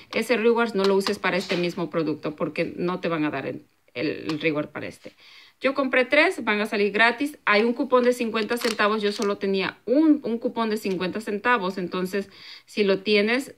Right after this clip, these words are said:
entonces va a ser, mm, ah, money maker, haciendo dinero con este, porque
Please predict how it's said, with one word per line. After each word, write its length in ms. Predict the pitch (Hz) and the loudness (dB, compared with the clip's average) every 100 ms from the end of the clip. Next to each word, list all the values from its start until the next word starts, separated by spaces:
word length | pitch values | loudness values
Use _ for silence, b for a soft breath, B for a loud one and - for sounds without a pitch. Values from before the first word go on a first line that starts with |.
| - | -6
entonces 420 | 190 190 190 185 | -4 -2 -2 -2
va 60 | |
a 40 | 185 | -2
ser, 280 | 202 190 - | 0 -4 -2
mm, 200 | 175 160 - | -4 -4 -4
ah, 500 | 175 170 165 160 156 - - _ _ | -2 -2 -2 -2 -4 -8 -16 _ _
money 280 | 196 185 202 | -2 0 2
maker, 400 | 208 202 269 277 | 0 0 -2 -6
haciendo 380 | 180 - 185 180 | -6 -4 -4 0
dinero 320 | 196 196 185 | 0 0 -2
con 160 | 190 214 | -2 -4
este, 260 | 247 302 262 | -4 -4 -4
porque 420 | 196 - 196 | -4 -4 -4